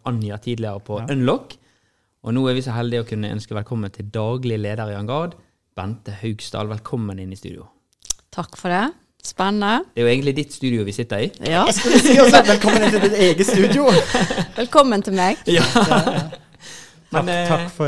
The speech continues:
Speaker 2: eh, det.
Speaker 1: men, eh, vi har, eh, vi, vi hørte på forberedelsen her at, eh, dette er første skikkelig offisielle podcastinnspilling du er med på.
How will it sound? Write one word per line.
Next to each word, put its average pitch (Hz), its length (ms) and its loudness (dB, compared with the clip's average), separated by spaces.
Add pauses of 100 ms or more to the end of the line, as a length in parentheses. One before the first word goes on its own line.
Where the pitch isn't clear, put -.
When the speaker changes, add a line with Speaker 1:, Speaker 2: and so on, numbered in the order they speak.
Speaker 2:
eh, 131 240 -4
det. 127 180 -10 (180)
Speaker 1:
men, 165 160 -2
eh, 170 180 0
vi 165 140 -4
har, 175 280 -2
eh, 147 120 -2
vi, 151 260 -4
vi 147 240 -4
hørte 156 340 -8
på 123 300 -4
forberedelsen 117 580 -6
her 110 220 -4
at, 107 160 -12
eh, 107 140 -10
dette 113 260 -12
er 127 60 -8
første - 420 -10
skikkelig 117 400 -10
offisielle 104 640 -6
podcastinnspilling 98 800 -12
du 101 60 -10
er 101 40 -8
med 104 140 -6
på. 107 160 -6